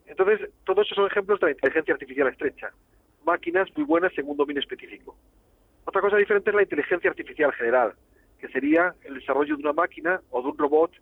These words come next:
que igual le supera al ser humano en cualquier actividad cognitiva. De eso creo que estamos muy lejos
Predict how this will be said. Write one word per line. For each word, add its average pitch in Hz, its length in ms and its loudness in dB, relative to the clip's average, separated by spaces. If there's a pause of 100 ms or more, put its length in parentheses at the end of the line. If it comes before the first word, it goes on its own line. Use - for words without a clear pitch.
(400)
que 147 100 -4
igual 175 240 2
le 208 60 2
supera 185 300 2
al - 80 -2
ser 170 120 0
humano 165 240 2
en 156 60 -4
cualquier 147 300 -4
actividad 131 280 -2
cognitiva. 110 480 -10 (760)
De 170 60 2
eso 185 160 0
creo 185 160 2
que 180 60 -10
estamos 170 280 -2
muy 131 100 -6
lejos 160 300 0